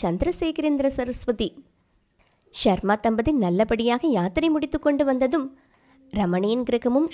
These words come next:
சங்கரா என்ற நாமத்தை தாங்கியபடி புனர்ஜென்மாவை பெற்றது. வாசலிலேயே ஒரு பக்கத்தில் நல்ல தரமான மளிகை பொருட்களை நியாயமான விலையில் விற்க ஆரம்பித்தான் ரமணி.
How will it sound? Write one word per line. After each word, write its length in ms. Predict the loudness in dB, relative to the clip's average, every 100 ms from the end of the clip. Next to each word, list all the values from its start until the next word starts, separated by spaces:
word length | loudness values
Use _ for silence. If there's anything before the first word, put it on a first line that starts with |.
| -2
சங்கரா 400 | -2 2 4 4
என்ற 200 | 4 4
நாமத்தை 540 | 4 2 2 2 0
தாங்கியபடி 680 | 0 0 2 2 2 0 -2 -10 _ -4 2
புனர்ஜென்மாவை 640 | 2 4 2 2 4 2
பெற்றது. 640 | 0 -2 0 2 0 -2 _ -8 -2
வாசலிலேயே 720 | 0 0 0 2 2 2 2
ஒரு 200 | 0 0
பக்கத்தில் 600 | -2 0 -2 0 -4 -6 _
நல்ல 300 | -2 0 0
தரமான 580 | -2 0 0 2 0 2
மளிகை 340 | 2 2 2 0
பொருட்களை 640 | -2 -2 0 0 0 -8 _ -4
நியாயமான 600 | 0 2 2 2 2 2
விலையில் 340 | 2 2 2
விற்க 300 | -2 -2 0
ஆரம்பித்தான் 460 | 0 2 0 0 0
ரமணி. 380 | 0 0 0